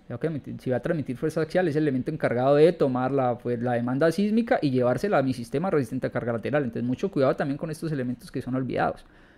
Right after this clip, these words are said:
¿vale? Entonces, formas de conectarlo al diafragma con stud, ¿listo? Conectores de corte con stud.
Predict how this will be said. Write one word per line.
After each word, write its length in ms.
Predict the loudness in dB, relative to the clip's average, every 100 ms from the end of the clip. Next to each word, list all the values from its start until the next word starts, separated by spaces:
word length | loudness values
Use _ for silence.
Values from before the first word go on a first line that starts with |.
| _ -8
¿vale? 300 | -4 -4 -8 -20 -20 -20 -6
Entonces, 260 | -6 -6 -12 _ 2
formas 260 | 4 6
de 100 | 6
conectarlo 380 | 6 2 4 4
al 60 | 6
diafragma 480 | 6 8 6 4 0
con 180 | 0 0
stud, 240 | 0 -2 -4 -20 -16
¿listo? 180 | -10
Conectores 360 | -6 -4 -4 -4
de 100 | -2
corte 260 | 0 -2 -2
con 160 | -6
stud. 220 | -6 -12